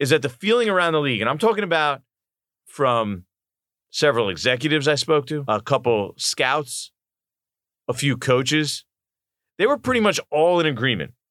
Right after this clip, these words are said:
And this isn't Thibodeau's fault, and I still think it's a good pick. But I think we need to set the expectations here and make them realistic. And to say,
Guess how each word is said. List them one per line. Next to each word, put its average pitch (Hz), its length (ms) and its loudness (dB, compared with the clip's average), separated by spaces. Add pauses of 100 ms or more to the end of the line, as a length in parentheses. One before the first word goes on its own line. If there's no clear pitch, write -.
(520)
And 147 380 -2 (380)
this 214 180 2
isn't 277 260 0
Thibodeau's 139 420 0
fault, - 360 -2 (240)
and 139 100 -2
I 151 40 -2
still 220 240 2
think 202 200 0
it's 123 120 -4
a 135 60 0
good 123 320 -2
pick. 101 260 -4 (680)
But 156 100 4
I 160 40 0
think 208 180 -2
we 247 100 0
need 233 160 0
to 180 60 0
set 185 380 2
the 175 200 -4
expectations 131 1160 -4 (640)
here 113 400 0 (300)
and 139 120 0
make 147 140 0
them 147 160 0
realistic. 147 580 0 (100)
And 139 160 -2
to 131 60 -4
say, 139 420 0